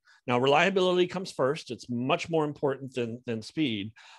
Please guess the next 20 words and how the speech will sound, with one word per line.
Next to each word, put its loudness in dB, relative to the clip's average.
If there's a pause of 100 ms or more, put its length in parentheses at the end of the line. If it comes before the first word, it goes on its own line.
But 2
when 2
you 0
have 0
speed -4
on -2
your 0
robot, 4
it -6
just -10
opens 0
up 0
a -2
lot 2
of -8
possibilities. -8 (420)
And -2
so, 2 (240)
um, -2
we 2